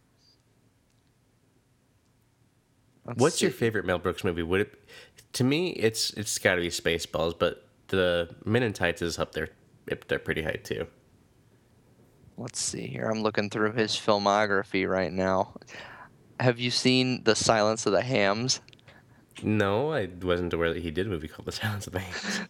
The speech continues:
Speaker 1: <laughs> That one's pretty funny. <laughs> Um, let's see. I'm looking through some of these. Yeah, Men in Tights is good. Little Rascals was always one of my favorites as a kid.
Speaker 2: He was
Speaker 1: Uh, the,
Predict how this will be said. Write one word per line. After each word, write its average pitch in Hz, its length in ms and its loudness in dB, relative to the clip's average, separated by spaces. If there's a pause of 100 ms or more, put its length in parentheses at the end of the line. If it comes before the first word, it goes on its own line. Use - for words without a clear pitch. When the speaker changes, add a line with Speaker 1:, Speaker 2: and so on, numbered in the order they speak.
Speaker 1:
<laughs> - 880 -2
That 139 220 4
one's 113 260 2
pretty 98 260 0
funny. 104 420 0
<laughs> - 60 -4 (1300)
Um, 123 540 2 (760)
let's 139 120 -4
see. - 360 -4
I'm - 120 -4
looking - 260 -2
through - 160 -10
some 127 200 -2
of 113 100 -2
these. 117 360 2
Yeah, 113 180 4
Men 113 220 2
in 117 100 4
Tights 117 380 2
is 113 160 2
good. 113 640 4 (220)
Little 131 220 6
Rascals 110 680 2
was 110 140 0
always 104 280 4
one 104 120 2
of 101 80 0
my 101 180 4
favorites 92 380 0
as 92 100 -4
a - 60 -4
kid. 90 440 4 (840)
Speaker 2:
He 117 160 0
was 104 100 2
Speaker 1:
Uh, 104 140 4
the, 110 100 -6